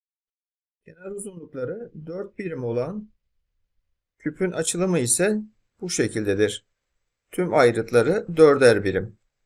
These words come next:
Evet, burası yanal yüzey oluyor. Burası üst taban. Burası alt taban oluyor.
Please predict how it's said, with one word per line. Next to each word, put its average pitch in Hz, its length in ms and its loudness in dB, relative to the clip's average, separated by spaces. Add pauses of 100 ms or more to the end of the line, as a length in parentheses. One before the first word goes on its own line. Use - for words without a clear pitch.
(1700)
Evet, - 300 -6
burası 190 580 2 (1040)
yanal 160 360 4
yüzey 113 300 2
oluyor. 107 500 -2 (1900)
Burası 170 600 6
üst - 240 -4
taban. 123 480 2 (1040)
Burası 156 460 4
alt 151 240 2
taban 107 260 2
oluyor. 113 540 -2